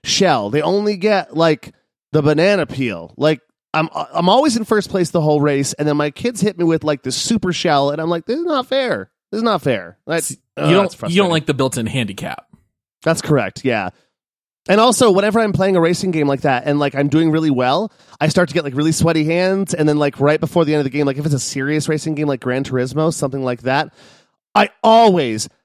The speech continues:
Speaker 1: like, I'm, I'm doing the best time ever. Maybe I'm gonna break the best record on my machine,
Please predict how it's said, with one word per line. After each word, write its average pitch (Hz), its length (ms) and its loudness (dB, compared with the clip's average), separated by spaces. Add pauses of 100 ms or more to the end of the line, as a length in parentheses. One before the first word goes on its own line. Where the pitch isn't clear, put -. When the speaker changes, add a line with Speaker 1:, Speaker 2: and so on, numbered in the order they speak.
Speaker 1:
like, 170 240 0
I'm, 180 320 0
I'm 170 140 2
doing 170 160 4
the 147 100 2
best 180 360 -2
time 156 240 0
ever. 151 320 2
Maybe 185 160 2
I'm 180 100 0
gonna 160 160 0
break 151 320 0
the 143 100 -4
best 143 280 -2
record 135 260 -2
on 127 80 -2
my 120 80 -4
machine, 175 580 0